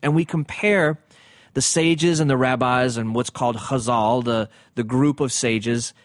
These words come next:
in, in Judaism especially, we compare them to, you know, that, that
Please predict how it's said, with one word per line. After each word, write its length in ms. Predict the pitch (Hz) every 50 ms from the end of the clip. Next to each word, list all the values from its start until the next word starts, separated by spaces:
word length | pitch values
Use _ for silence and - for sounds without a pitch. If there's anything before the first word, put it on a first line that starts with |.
| _ _ _ -
in, 280 | 123 131 127 127 123
in 180 | 120 - 120 117
Judaism 500 | 110 147 202 226 190 143 127 110 117 117
especially, 520 | 113 - - 117 113 110 - 135 135 139 _ - - - - -
we 140 | - 156 170
compare 540 | - - 165 151 - - 175 180 190 185 180
them 320 | 151 170 165 160 160 160
to, 360 | 147 - - 156 147 139 139
you 140 | 135 - 143
know, 180 | 139 135 131 127
that, 300 | 131 127 123 117 - _ -
that 240 | 123 131 123 -